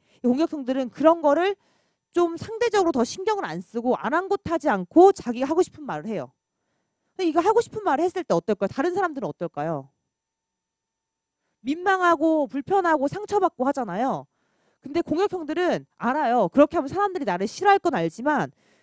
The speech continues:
그런 기질을 타고났고 그렇게 했을 때 가장 본인이 편안한 거예요. 그러니까 내가 하고 싶은 말을 못하거나 내가 하고 싶은 대로 못했을 때 제일 힘든 사람들이 이 공격형이라고 이제 볼 수가 있어요.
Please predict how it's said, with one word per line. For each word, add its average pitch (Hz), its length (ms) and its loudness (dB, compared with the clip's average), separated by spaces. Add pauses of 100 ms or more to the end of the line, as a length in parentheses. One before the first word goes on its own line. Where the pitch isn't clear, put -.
(160)
그런 349 320 4
기질을 330 380 -4
타고났고 359 800 2
그렇게 330 640 2
했을 370 280 -4
때 349 140 -6
가장 269 440 -4
본인이 233 300 -2
편안한 359 440 -6
거예요. 127 280 -8 (400)
그러니까 214 100 -2
내가 277 340 4
하고 453 260 2
싶은 440 240 -8
말을 269 240 4
못하거나 190 500 -4
내가 175 160 0
하고 349 200 -2
싶은 403 200 -10
대로 262 120 -2
못했을 196 420 -4
때 214 380 2 (500)
제일 269 340 4
힘든 381 280 -4
사람들이 226 560 -6
이 165 40 -12
공격형이라고 170 1000 -4 (380)
이제 190 100 -6
볼 208 180 -2
수가 185 240 -8
있어요. 127 360 -12